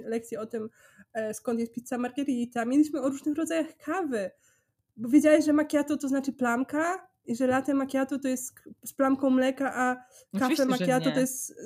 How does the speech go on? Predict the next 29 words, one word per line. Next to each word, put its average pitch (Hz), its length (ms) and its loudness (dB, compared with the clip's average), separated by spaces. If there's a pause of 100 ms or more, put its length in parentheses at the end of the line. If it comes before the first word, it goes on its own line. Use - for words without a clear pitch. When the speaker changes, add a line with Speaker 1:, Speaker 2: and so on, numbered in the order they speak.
(120)
Speaker 1:
z 254 360 2
plamką 262 400 2
kawy 254 640 0 (500)
i 269 420 0 (320)
wow! 302 760 2 (300)
I 247 120 -8
tam 277 200 2 (120)
ja 262 100 -4
się 311 120 0
uczyłam 311 200 2
takich 349 320 -2
fajnych 320 320 4
rzeczy 311 380 -2
tam, 190 460 -10
wiesz. 202 360 -6
Speaker 2:
Wiesz 339 140 0
co, - 140 0
ale 403 300 4
w 392 80 -18
niemieckim 415 480 -2
też - 120 0
Speaker 1:
No. - 60 -6
Speaker 2:
można 415 220 -2
by 349 180 -2
wyjąć 285 380 0
takie 277 200 0
Speaker 1:
Nie 269 60 2
no, 233 60 -2
Speaker 2:
różne 254 280 4